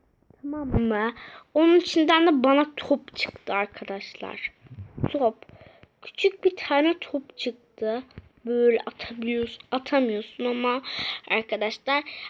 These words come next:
Arkadaşlar, şimdi buradan geçeceğiz. Arkadaşlar, siz arabayı nasıl alabiliyorsunuz? Yorumlara yazın.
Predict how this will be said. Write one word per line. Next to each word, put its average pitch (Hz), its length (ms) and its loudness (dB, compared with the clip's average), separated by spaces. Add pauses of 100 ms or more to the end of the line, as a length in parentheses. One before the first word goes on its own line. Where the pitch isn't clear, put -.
(120)
Arkadaşlar, 330 680 2
şimdi 277 520 2
buradan 262 460 4
geçeceğiz. 233 560 -6 (400)
Arkadaşlar, 480 600 6
siz 403 220 -2 (140)
arabayı 403 640 8
nasıl 381 240 4 (140)
alabiliyorsunuz? 247 1000 4
Yorumlara 359 440 8
yazın. 311 380 4